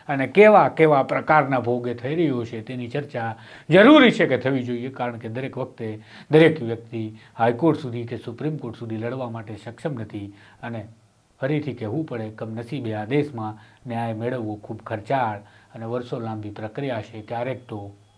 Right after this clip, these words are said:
ઘોડા છૂટી જાય, બાદમાં તબેલા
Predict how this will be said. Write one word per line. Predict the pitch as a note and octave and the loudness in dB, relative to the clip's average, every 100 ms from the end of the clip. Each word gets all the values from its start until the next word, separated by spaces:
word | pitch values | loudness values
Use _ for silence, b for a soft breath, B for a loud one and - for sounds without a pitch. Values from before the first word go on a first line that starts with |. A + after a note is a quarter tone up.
| _ _ _ _ _ | _ _ _ _ _
ઘોડા | A2+ B2 | -4 -4
છૂટી | A#2+ B2 A#2+ C#3+ | -4 -6 -6 -4
જાય, | A2+ G2+ G2 b b - | -4 -6 -12 b b -6
બાદમાં | A#2+ C#3 C3+ B2+ | -2 -2 -2 -6
તબેલા | A#2 A#2 A#2+ A#2 G2+ | -6 -4 -2 -2 -4